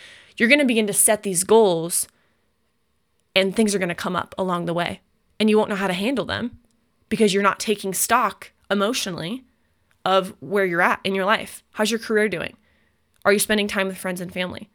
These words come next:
Are you ha-, spending time to have fun in your life? Are your finances stressing you out right now? Take time to assess those buckets.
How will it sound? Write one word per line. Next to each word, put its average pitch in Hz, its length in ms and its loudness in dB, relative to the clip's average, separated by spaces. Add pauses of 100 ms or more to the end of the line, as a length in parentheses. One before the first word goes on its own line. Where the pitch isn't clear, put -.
(120)
Are 233 100 -2
you 226 120 2
ha-, 226 120 -4
spending 262 320 0
time 240 200 -4
to 233 60 -2
have 185 160 -6
fun 190 440 -2
in 190 120 -6
your 170 100 -4
life? - 380 0 (260)
Are 190 80 0
your 190 100 2
finances 196 540 -2
stressing 254 360 0
you 247 80 0
out 233 140 0
right 240 160 0
now? 254 240 -4 (1300)
Take - 560 -4 (220)
time 180 540 -4 (840)
to 202 100 -2
assess 196 360 0
those 180 180 -6
buckets. - 600 -8